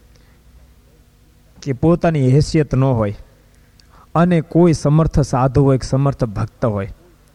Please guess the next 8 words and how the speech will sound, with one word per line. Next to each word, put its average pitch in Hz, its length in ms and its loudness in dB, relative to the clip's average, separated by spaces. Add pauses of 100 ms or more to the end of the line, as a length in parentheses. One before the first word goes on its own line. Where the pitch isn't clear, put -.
(440)
અને 151 220 -4
એ 196 140 2
કોઈ 196 280 2
પણ 208 180 0
બાબતમાં 170 480 0
જરાક 156 340 -2
આગળ 147 240 -2
જાય, 117 320 -2